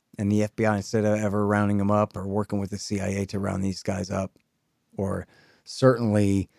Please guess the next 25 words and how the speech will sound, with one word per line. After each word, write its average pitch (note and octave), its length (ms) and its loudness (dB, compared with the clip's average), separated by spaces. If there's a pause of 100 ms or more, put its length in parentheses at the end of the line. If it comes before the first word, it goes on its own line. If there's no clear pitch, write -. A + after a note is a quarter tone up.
(920)
cease - 380 2
their G#2+ 220 6
occupation A2 680 4
of D3+ 80 6
<laughs> - 120 -4
Saudi C3+ 260 10
Arabia B2+ 640 12
and A#2+ 200 4
motivating A#2 640 8
their A2+ 160 8
attacks A2+ 440 6
against A2+ 420 2
us A2 180 0
in A2 100 2
the G#2+ 60 2
first A#2 300 0
place A2 340 0
or G#2 100 -4
anything G#2 240 0
like G2+ 180 -2
that. A2 260 -2 (1080)
Um, G2+ 520 0 (380)
they C3 160 8
just C#3 300 -2
kinda, C#3+ 520 6